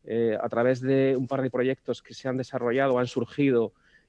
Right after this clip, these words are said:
y han tomado impulso durante el confinamiento. Eh, a continuación, eh, seguiremos con un apartado que, bueno, siempre nos parece importante para los agentes dedicado a la financiación, en este caso a los programas europeos de financiación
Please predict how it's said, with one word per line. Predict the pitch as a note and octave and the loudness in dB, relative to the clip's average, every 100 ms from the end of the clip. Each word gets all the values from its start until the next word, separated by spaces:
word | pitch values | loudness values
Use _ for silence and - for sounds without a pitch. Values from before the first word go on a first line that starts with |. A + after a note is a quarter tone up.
| - | -4
y | A#2 | 0
han | B2 | 0
tomado | C3 B2+ | 2 2
impulso | B2 A2 C#3 - B2+ A#2 | 2 2 0 0 0 0
durante | G#2+ A#2 A#2 A#2 | 0 0 0 2
el | A2 | 2
confinamiento. | A2+ A2+ A2+ A#2+ D3+ D#3 D#3 - - - - - - _ - | 2 0 0 2 2 2 0 -4 -14 -20 -20 -20 -20 _ 2
Eh, | A#2+ A#2+ A#2+ A#2+ A#2 A2 - | 6 6 8 6 6 2 2
a | C3 | 2
continuación, | C#3 B2+ C3 B2 D3+ D#3 E3 | 4 4 4 4 6 8 10
eh, | E3+ E3 | 10 8
seguiremos | - D#3 D#3 D#3 D#3 - | 6 6 8 8 6 6
con | D3 D3 | 6 6
un | D3 D3 D3 D3 | 6 6 6 6
apartado | C#3+ C#3 C3 D3 D3 C#3+ C#3 C3 | 4 4 2 4 6 6 6 4
que, | - B2+ B2+ | 2 4 6
bueno, | D3 C3+ B2+ C3+ | 6 6 2 0
siempre | C#3 C3 | 0 2
nos | C#3 | 2
parece | - B2+ C#3 | 2 2 4
importante | B2 B2 C3+ C3 B2 | 2 2 2 2 2
para | - | 2
los | B2 - | 2 2
agentes | B2 C3+ C3 B2+ | -2 0 2 2
dedicado | A#2+ A#2+ B2+ B2 | 2 2 4 4
a | |
la | A#2+ | 4
financiación, | - A#2+ A#2+ A2 D#3+ E3+ | 2 0 0 2 4 6
en | C#3+ | 4
este | - | 2
caso | B2+ B2 C3 | -2 -2 0
a | |
los | A#2+ | 0
programas | - B2 B2 - - | 2 2 2 0 2
europeos | B2+ A2+ A#2+ A#2 | 4 6 4 4
de | A#2+ | 2
financiación | A#2 A#2 - G#2 C3+ B2 A#2 | 2 0 2 0 2 4 2